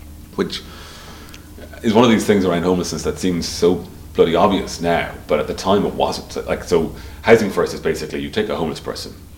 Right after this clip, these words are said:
and I'm talking in very broad terms here, and you put them into a home. You say, "This is your home, here are your keys." And then you bring in the wraparound supports around them. Have they got a health issue, an addiction issue?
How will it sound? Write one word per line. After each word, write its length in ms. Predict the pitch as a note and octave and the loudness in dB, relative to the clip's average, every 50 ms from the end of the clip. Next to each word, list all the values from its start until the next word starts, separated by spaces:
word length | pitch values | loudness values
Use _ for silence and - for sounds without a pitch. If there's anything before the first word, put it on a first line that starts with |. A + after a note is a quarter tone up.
| - | -14
and 180 | - C2+ A#1+ A1+ | -14 -12 -12 -10
I'm 120 | - - - - - - | -10 -10 -10 -12 -12 -10
talking 240 | - - D2+ C#2 C#2 | -6 -6 -4 -4 -4
in 60 | C#2 | -4
very 140 | D2 D#2 D#2+ | -2 -2 -2
broad 220 | - C#2 C#2 C2+ - | -2 -4 -4 -4 -6
terms 240 | C#2 C2+ C2 - | -8 -10 -10 -8
here, 180 | C2+ C2+ B1+ - - - - - - | -8 -8 -8 -10 -12 -14 -12 -8 -4
and 120 | - E2+ - | -4 -4 -4
you 60 | - | -4
put 140 | - - - | -4 -6 -4
them 100 | - C#2+ | -4 -8
into 180 | - - - | -6 -8 -8
a 40 | - | -10
home. 200 | - - - - - | -10 -10 -10 -10 -10
You 80 | - - | -10 -10
say, 80 | - | -8
"This 220 | - - D3 C#3+ B2 | -2 0 0 2 2
is 80 | - | 0
your 100 | F2 D2+ | -2 -2
home, 160 | D2+ D#2 D#2 D2+ | -2 -4 -6 -4
here 180 | - F#2+ E2+ D2+ | -2 -2 -2 -2
are 40 | |
your 120 | D2+ C#2 - | -2 -6 -8
keys." 420 | - - A1 A1 - - - - - - - - - - - - - - | -8 -10 -10 -10 -12 -14 -14 -14 -16 -18 -18 -18 -18 -18 -18 -18 -14 -10
And 140 | - D#2+ D#2+ | -6 -2 -2
then 100 | E2 E2 | -2 -2
you 60 | D#2+ | -2
bring 160 | D2+ D#2+ D#2+ | -4 -4 -4
in 80 | D#2 D2+ | -2 -4
the 60 | D2 | -4
wraparound 360 | D2+ C#2+ C2+ - C#2+ C#2 C2+ | -4 -6 -6 -6 -8 -8 -8
supports 380 | C2 - - - C2 C2 - - | -10 -12 -10 -10 -10 -10 -10 -10
around 200 | A#1+ A#1+ A#1 - | -10 -10 -10 -10
them. 160 | - - - - - - - - - - - | -12 -16 -16 -18 -18 -18 -20 -18 -20 -14 -6
Have 140 | - D#2 - | -4 0 0
they 80 | D#2 | 2
got 100 | C#2 C#2+ | 2 2
a 40 | C#2 | 0
health 260 | - D#2+ D#2 - D2 | 2 0 0 0 0
issue, 180 | D2 - - C#2 | -6 -4 -4 -6
an 60 | C#2 | -6
addiction 340 | C#2 C2 D2+ C#2+ - - C2 | -6 -6 -4 -4 -4 -4 -4
issue? 360 | B1+ - - A1+ A#1 B1+ | -2 -4 -4 -4 -4 -8